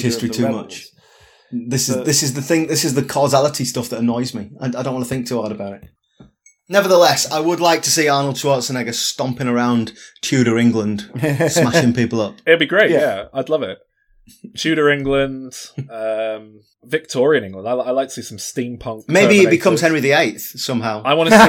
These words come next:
Speaker 3: I wanna see he goes back to, uh, caveman times, fighting dinosaurs.
Speaker 2: Yeah.
Speaker 1: <laughs> That caveman
Speaker 3: <laughs> Oh, t-, a dinosaur Terminator. They send a, t-, a,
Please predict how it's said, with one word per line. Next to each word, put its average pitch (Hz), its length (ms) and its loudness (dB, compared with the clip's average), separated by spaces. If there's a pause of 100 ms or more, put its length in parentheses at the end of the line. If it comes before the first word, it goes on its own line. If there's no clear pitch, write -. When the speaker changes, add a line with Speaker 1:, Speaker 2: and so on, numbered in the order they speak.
Speaker 3:
I - 600 2
wanna 143 160 0
see 143 220 -2
he 135 60 -2
goes 131 300 -2
back 123 260 -2 (140)
to, 113 260 -10
uh, 107 540 -6 (420)
caveman 131 540 -2
times, 135 640 -12 (260)
fighting 120 300 -4
dinosaurs. 123 800 -6
Speaker 2:
Yeah. 151 300 -4
Speaker 1:
<laughs> - 60 -20 (1200)
That 127 280 -10 (300)
caveman - 1800 -6
Speaker 3:
<laughs> - 680 -18
Oh, 170 520 10
t-, 196 240 2
a 165 120 8
dinosaur 190 680 6
Terminator. 175 720 6 (180)
They - 100 6
send 180 300 4
a, 170 60 -2
t-, - 200 -14
a, 160 120 0